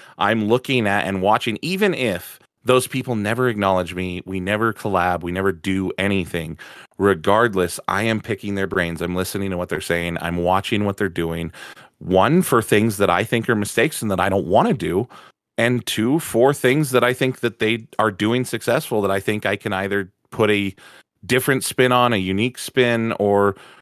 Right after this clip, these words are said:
or just, uh, copy y-,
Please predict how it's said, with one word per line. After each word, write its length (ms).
or 180
just, 480
uh, 380
copy 760
y-, 220